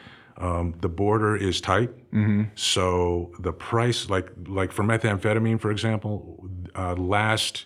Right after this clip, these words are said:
Speaker 1: year, let's say November, you could buy a pound wholesale for a thousand bucks, eleven hundred
Speaker 2: Damn.
Speaker 1: bucks. Now we're seeing it four thousand dollars, you know,
Speaker 2: Oh, wow.
Speaker 1: thirty-five hundred, four thousand dollars. Um,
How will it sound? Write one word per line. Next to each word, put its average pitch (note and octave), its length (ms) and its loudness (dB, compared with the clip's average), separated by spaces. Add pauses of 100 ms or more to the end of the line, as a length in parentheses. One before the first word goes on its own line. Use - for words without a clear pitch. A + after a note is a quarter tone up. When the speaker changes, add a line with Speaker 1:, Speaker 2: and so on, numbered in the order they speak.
Speaker 1:
year, G2+ 400 -2
let's F#2 200 -2
say G2+ 140 0
November, F#2 480 0
you E2+ 160 0
could F2 160 -4
buy F2+ 200 2
a F2+ 40 0
pound G2 380 0
wholesale F#2 340 -2
for F2 140 -4
a E2 60 -2
thousand D#2+ 400 -4
bucks, - 420 -12
eleven F2 260 -2
hundred E2 260 -4
Speaker 2:
Damn. - 160 -12
Speaker 1:
bucks. D#2 200 -12 (480)
Now G2 220 2
we're G#2+ 100 2
seeing F#2+ 320 -2
it F2+ 220 -6
four F#2 320 -2
thousand F2+ 420 -4
dollars, F2+ 560 -4
you E2+ 60 -8
know, F#2 240 -2
Speaker 2:
Oh, - 20 -4
wow. G2+ 80 -6
Speaker 1:
thirty-five F2+ 460 0
hundred, F2+ 260 -4
four F2+ 180 -4
thousand F2 340 -6
dollars. F#2+ 360 -6 (840)
Um, F2 460 -2